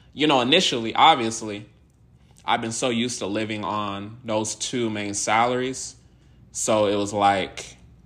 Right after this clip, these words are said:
um, well, I'll say the, I'll say those two main salaries. Uh, I'm not, I'm not gonna front. I do have other streams of income going on, but as far as just talking about these two, let's just assume I only had two streams of income.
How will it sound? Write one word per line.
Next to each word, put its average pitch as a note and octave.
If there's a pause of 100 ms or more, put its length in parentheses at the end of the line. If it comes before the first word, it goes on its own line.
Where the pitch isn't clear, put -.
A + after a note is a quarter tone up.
um, G2 (1120)
well, C#3
I'll D3+
say F3+
the, D#3+
I'll C#3+
say F3
those C3+
two -
main A#2
salaries. A#2
Uh, G#2+
I'm A#2+
not, C#3
I'm C3
not A#2+
gonna G#2
front. B2 (280)
I G2+
do G#2+
have G#2
other G#2
streams G#2
of -
income G#2
going G2+
on, A2
but F#2+ (200)
as A2+
far A2+
as G2+
just A2
talking A2+
about G2
these G#2+
two, C#3+ (480)
let's E3
just F3
assume D3+
I A#2
only A#2+
had A2
two -
streams A2
of E2
income. F#2+